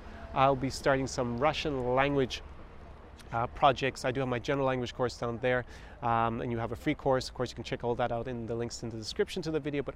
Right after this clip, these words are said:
also I'm gonna be starting soon a Russian Academy, uh, to help you guys learn Russian and also help you with those first initial steps that you get a huge boost for your holiday, right? When you come to this region, you don't have to spend, you know, you just, if you spend a month,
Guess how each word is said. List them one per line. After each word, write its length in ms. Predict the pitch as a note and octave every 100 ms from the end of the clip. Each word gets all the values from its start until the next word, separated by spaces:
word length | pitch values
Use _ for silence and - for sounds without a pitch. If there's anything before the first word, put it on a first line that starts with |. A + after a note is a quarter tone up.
| -
also 260 | D3 -
I'm 60 | C#3+
gonna 140 | B2+
be 80 | A#2
starting 280 | A2+ B2 A#2
soon 220 | - A#2+
a 80 | A#2
Russian 480 | A2 C3 D3+ - D#3+
Academy, 540 | C#3 C#3 C#3 C3+ B2+ - - - -
uh, 140 | A#2
to 140 | A#2 C3+
help 180 | D#3+
you 80 | D3
guys 300 | C3 B2 -
learn 120 | A#2
Russian 360 | A2+ C3 - B2+
and 120 | - -
also 380 | D#3+ D3+ - C#3+ - -
help 220 | - D3+
you 80 | C#3+
with 100 | B2
those 140 | A#2+ -
first 380 | - F3+ -
initial 280 | C#3+ C3 C#3+
steps 460 | A#2+ - B2+ - -
that 200 | A2+ -
you 60 |
get 140 | C#3 A#2+
a 40 |
huge 360 | G#2+ - E3 -
boost 240 | C#3+ -
for 80 | B2
your 240 | A2 C#3
holiday, 480 | A#2+ C3+ A#2+ A2+ A2
right? 240 | A2 A#2+ B2+ - - -
When 120 | A2
you 120 | D3+
come 180 | D3 B2
to 80 | A#2
this 240 | A2+ -
region, 200 | A#2 B2+
you 60 | A#2+
don't 140 | F3
have 160 | D3 -
to 80 |
spend, 400 | - - B2 A#2 - - - -
you 100 | A#2+
know, 200 | A#2 B2
you 80 | C#3
just, 200 | - -
if 180 | - -
you 80 | E3
spend 240 | - D3
a 40 |
month, 500 | B2+ A2+ A#2+ D3 -